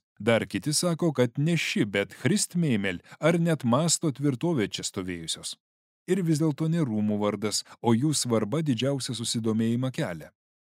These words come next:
Piliai ginti net du priešpiliai viduriniaisiais amžiais iškilo,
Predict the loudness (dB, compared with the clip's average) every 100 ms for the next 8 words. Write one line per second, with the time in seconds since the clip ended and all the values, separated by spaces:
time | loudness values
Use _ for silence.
0 | _ -2 2 2 0 2 2 0 -6 -16
1 | -18 -2 0 2 -2 -4 0 0 2 0
2 | 0 -2 -2 0 0 2 2 0 0 -2
3 | -6 -4 -6 -4 -8 -6 -6 -6 -8 -10